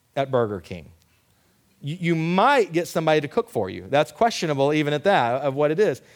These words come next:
And, and you can drive through in your own car, and they throw you a bag, and you go,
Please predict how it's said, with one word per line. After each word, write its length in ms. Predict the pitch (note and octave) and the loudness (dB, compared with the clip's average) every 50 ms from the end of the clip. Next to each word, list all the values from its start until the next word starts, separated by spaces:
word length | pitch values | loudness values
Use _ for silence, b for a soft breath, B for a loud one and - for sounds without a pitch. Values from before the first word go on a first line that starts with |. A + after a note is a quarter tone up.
| B B | B B
And, 280 | B2+ F#3+ F#3 F#3 F3+ F#3+ | -6 -2 0 0 0 2
and 120 | F#3 F#3 | 0 0
you 80 | F#3+ F#3+ | 0 0
can 140 | - F3 D#3+ | 0 0 0
drive 420 | D3 D3+ F3 G3 A3 A#3 A3 - | 2 4 4 6 6 4 2 2
through 220 | - B3+ B3+ B3 A3+ | 0 0 2 2 2
in 60 | G3 | 2
your 100 | F#3 F#3+ | 2 2
own 180 | G3 G3 F#3+ | 2 2 2
car, 280 | - - A#3 A#3+ A3 G#3 | 2 2 4 4 4 4
and 80 | F#3+ E3 | 2 0
they 100 | D3+ B B B _ | -4 B B B _
throw 140 | - G3+ G3 | 2 2 4
you 120 | G3 F3+ | 4 4
a 40 | E3+ | 4
bag, 340 | D3+ F#3 G3+ G#3+ G3+ F#3+ F3 | 4 4 4 4 4 4 2
and 80 | F3+ F#3+ | 0 0
you 140 | G3+ G#3 | 0 -2
go, 60 | F#3 | -2